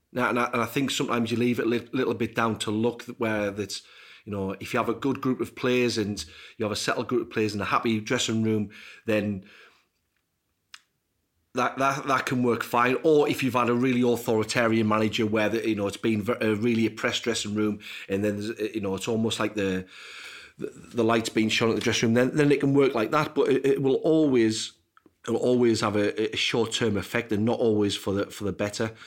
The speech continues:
Uh, and like I said, having that, for a manager to have that authority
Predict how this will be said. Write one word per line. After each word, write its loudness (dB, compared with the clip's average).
Uh, -6
and -4
like -2
I -12
said, 0
having 0
that, -2
for 2
a 4
manager 2
to -2
have 2
that 0
authority 0